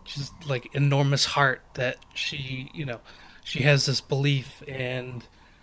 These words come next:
she's gonna just, she's gonna do whatever it takes to, you know, to follow her,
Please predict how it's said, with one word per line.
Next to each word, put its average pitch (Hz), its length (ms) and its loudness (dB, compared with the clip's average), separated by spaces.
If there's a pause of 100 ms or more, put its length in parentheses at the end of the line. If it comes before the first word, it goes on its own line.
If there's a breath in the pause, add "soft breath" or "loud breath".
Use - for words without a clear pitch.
(320 soft breath)
she's 127 680 -10 (360)
gonna 135 320 2 (460)
just, - 260 0
she's 135 260 -4
gonna 139 160 2
do 143 260 2
whatever 131 640 -2
it 123 120 -6
takes - 420 0
to, 131 460 -2
you 165 100 -10
know, 120 140 -4 (340 loud breath)
to 135 100 -2
follow 131 540 0
her, 139 260 0